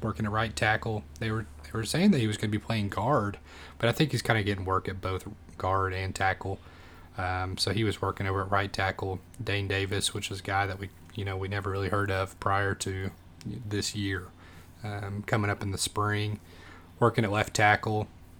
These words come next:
Um, Javonte Spraggins at right guard, Jerome Carvin left guard, center, uh, K-, uh, Cooper Mays, Cade Mays' brother. So offensive line right now, I think, is looking pretty good,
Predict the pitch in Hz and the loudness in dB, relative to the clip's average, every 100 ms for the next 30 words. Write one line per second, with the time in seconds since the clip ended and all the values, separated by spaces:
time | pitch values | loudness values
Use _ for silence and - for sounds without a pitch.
0 | - 107 101 101 113 104 104 98 - - | -12 -8 -6 -6 -8 -8 -8 -10 -12 -20
1 | 214 - - - - - 135 117 113 110 | -20 -20 -20 -16 -16 -10 -6 -2 0 0
2 | 110 104 - 110 110 107 107 101 110 107 | 2 -2 0 2 4 2 0 0 0 0
3 | 113 110 110 107 - 107 98 110 107 104 | 2 2 2 0 -2 -4 0 2 2 0
4 | 104 107 101 - 110 110 107 - - - | 0 -2 -2 -2 -2 -2 -2 -6 -14 -20
5 | - - - - - - 107 104 - - | -18 -20 -20 -6 -2 2 4 2 -2 -10
6 | - - 101 98 98 151 - - - - | -12 -4 -2 -2 -2 -6 -8 -20 -6 -4
7 | - - 104 98 - 143 101 95 98 95 | -2 -2 -2 4 6 6 4 2 0 -2
8 | - 104 95 95 - - 98 95 95 - | -2 -2 -2 -6 -10 -6 -4 -2 -2 -2
9 | 98 92 - - - - 156 - - 98 | -4 -6 -10 -18 -20 0 0 0 0 4
10 | 113 95 92 92 90 101 92 95 90 95 | 4 4 2 0 0 -2 -2 -2 -4 -4
11 | 101 95 98 98 | -2 -2 -2 -2